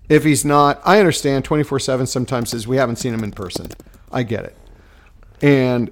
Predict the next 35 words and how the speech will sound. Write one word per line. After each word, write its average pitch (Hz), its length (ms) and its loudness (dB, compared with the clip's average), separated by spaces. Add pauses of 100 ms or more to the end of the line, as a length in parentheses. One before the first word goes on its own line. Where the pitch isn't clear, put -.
it's - 220 -2
hard 143 260 2
going 127 260 0
off 120 240 -4
of 107 380 -6
just 113 300 -4
video, 117 560 -6 (100)
but 135 160 -4
now 151 140 -2
you 156 180 -2
have, 147 240 -4
you 151 140 0
have 135 120 0
complete 170 420 -6
games 123 380 -4
here, 120 320 -4 (400)
playing 294 260 0
against 175 340 0
some 143 180 -2
pretty 170 280 -2
decent 139 400 -4
eighteen-year-olds. 123 840 -6 (180)
Um, 107 380 -4 (920)
so - 200 0
yeah, 175 260 0
I, 123 400 -2 (100)
I, 143 320 -2 (220)
I 135 140 0
think 147 200 -2
he's 139 160 -4
a 123 60 -4
top 123 340 -2
fifteen 120 420 -6
conservatively 170 840 2 (400)
in, 120 340 -4